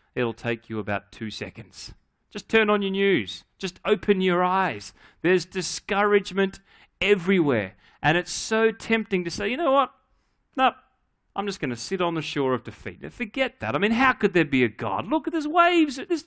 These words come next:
this, no, this is, this is, it's too much. I'm just gonna grumble. I'm gonna complain. I'm just gonna wallow in it a little bit and just really enjoy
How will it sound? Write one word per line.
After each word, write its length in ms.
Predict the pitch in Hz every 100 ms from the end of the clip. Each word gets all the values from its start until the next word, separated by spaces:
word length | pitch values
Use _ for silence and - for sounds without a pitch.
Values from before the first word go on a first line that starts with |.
| 403
this, 180 | 330 - _ - _
no, 80 | 208
this 200 | 214 -
is, 300 | 135 113 - _ _ _ _
this 180 | - -
is, 220 | 131 107 -
it's 140 | - -
too 180 | 269
much. 480 | 233 226 220 - - _ _ _ -
I'm 100 | -
just 140 | 226 -
gonna 160 | 175
grumble. 800 | 110 113 127 127 127 127 131 127 _ _ 170
I'm 60 |
gonna 100 | 202
complain. 600 | 175 147 - - 127 131
I'm 60 | 143
just 140 | 143
gonna 140 | 131 107
wallow 640 | 98 101 120 117 113 117
in 100 | 117
it 100 | 113
a 60 | 110
little 220 | 113 113
bit 180 | 113 113
and 120 | 98
just 200 | 101 -
really 300 | 117 110 104
enjoy 800 | 101 95 90 113 104 107 101